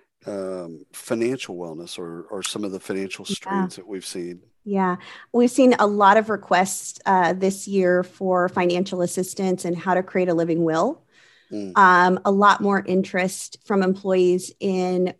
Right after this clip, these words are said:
Speaker 2: what financial, um, information do they have available to them if they do become ill or they do pass away or,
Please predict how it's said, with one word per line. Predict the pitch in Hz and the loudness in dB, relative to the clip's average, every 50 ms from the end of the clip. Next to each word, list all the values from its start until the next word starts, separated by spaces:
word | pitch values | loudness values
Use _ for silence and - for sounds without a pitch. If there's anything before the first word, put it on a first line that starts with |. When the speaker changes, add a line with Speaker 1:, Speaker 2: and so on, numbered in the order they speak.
| _ - | _ -16
Speaker 2:
what | 185 185 190 202 196 196 190 - | -8 0 4 4 4 4 4 0
financial, | - - 214 196 190 190 185 185 185 190 - - - 185 180 180 175 180 180 - _ _ _ _ _ _ _ _ _ _ - | 0 2 2 2 4 0 -2 -2 -4 -6 -6 -8 -8 -6 -4 -4 -4 -4 -6 -8 _ _ _ _ _ _ _ _ _ _ -4
um, | 202 190 185 175 170 175 175 98 107 - 113 110 - 80 - - _ _ _ _ _ _ _ _ _ _ _ _ _ _ _ _ _ _ _ _ _ _ _ _ _ _ _ _ _ _ - | 0 2 2 2 0 -2 -4 -6 -8 -8 -10 -10 -10 -12 -16 -20 _ _ _ _ _ _ _ _ _ _ _ _ _ _ _ _ _ _ _ _ _ _ _ _ _ _ _ _ _ _ 0
information | - 226 226 - 226 214 202 196 196 - | 2 4 4 6 6 6 4 4 2 2
do | 214 | 2
they | 196 196 | 2 4
have | 202 190 | 4 2
available | 190 175 190 190 190 190 196 190 190 185 180 | 2 2 4 4 4 4 2 2 0 -4 -4
to | - - - 214 208 | -6 -6 -6 -2 2
them | 208 202 190 185 | 4 4 4 4
if | 208 196 | 0 -4
they | - - 214 208 | 0 0 2 0
do | 190 170 196 214 247 262 | 0 -2 0 0 2 2
become | 226 202 196 - 202 180 175 - - | 4 2 2 2 0 0 0 -2 -2
ill | 180 180 175 160 156 165 - | -2 0 0 0 0 -2 -4
or | 196 202 202 202 196 | -2 0 0 0 2
they | 190 196 190 | 2 0 0
do | 190 196 202 220 233 | -2 -2 -4 -4 -4
pass | 196 180 202 190 175 - - 190 | -4 -2 -2 -2 -2 -2 -6 -8
away | 175 180 165 156 151 160 160 - | -8 -8 -8 -8 -8 -10 -10 -8
or, | - 202 196 196 196 190 | -4 0 2 2 2 2